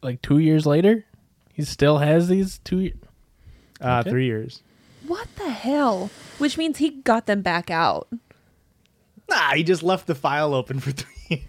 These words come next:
Speaker 2: years.
Speaker 3: Okay.
Speaker 1: He just has the background where it kind of cycles through all your
Speaker 2: <laughs>
Speaker 1: photos.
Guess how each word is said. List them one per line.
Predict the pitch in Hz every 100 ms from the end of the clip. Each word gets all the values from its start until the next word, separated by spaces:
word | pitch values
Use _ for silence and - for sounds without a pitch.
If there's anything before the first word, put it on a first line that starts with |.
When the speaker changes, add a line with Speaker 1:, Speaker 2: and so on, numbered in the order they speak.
| -
Speaker 2:
years. | 226 - 254 311 - -
Speaker 3:
Okay. | 226 196 - 208
Speaker 1:
He | 185 190
just | 226
has | 214 202
the | 185
background | 160 113 123 139 139
where | 135
it | 127
kind | - 123
of | 123 120 -
cycles | 113 110 120 -
through | 113 117 117
all | 113 120
your | 123 120 123
Speaker 2:
<laughs> | 120 - -
Speaker 1:
photos. | - 127 127 139 160 165